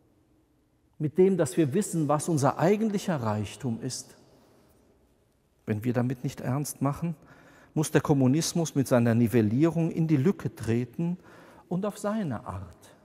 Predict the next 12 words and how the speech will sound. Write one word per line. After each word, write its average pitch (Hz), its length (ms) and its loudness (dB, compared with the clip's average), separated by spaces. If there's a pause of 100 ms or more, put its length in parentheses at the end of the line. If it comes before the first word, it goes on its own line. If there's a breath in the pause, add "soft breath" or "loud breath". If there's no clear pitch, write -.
ernst 90 460 -6
machen. - 360 -14 (1700 soft breath)
Dann 160 260 2
haben, 170 300 0
so 156 140 0
von 131 180 0
Balthasar, 156 720 0 (460 loud breath)
die 135 80 4
Namenschristen 190 1200 0
ihre 170 180 2
Daseinsberechtigung 139 1160 0
eingebüßt, 127 680 -2